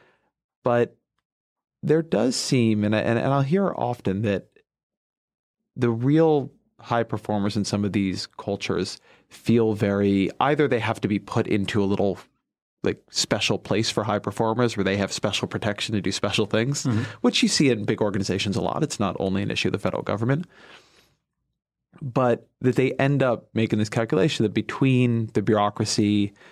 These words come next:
Speaker 1: and the things they have to deal with, and the, the pay is, it's good pay, but it's often not as good pay as you get out in the
Speaker 2: Sure.
Speaker 1: private sector,
Speaker 2: Sure.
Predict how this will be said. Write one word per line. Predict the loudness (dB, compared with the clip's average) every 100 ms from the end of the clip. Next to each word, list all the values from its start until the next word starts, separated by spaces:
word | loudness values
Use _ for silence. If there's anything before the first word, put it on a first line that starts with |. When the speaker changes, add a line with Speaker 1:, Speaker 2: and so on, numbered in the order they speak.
| _ _ -4
Speaker 1:
and | -4
the | -2
things | -2 0
they | 0
have | 0 0
to | 0
deal | 2 2
with, | 0
and | 2 2 0 0
the, | 0
the | 0
pay | 2 4 4
is, | 2 0
it's | 0 -2
good | 0 0 2
pay, | 2 2
but | 2 0 0
it's | 0
often | 0 0 0
not | 2 0
as |
good | 0 -2
pay | 0
as | 0
you | 0
get | -2
out | 0
in | 0
the |
Speaker 2:
Sure. | 0
Speaker 1:
private | 0 -2
sector, | -2 -2 -2
Speaker 2:
Sure. | -2 -4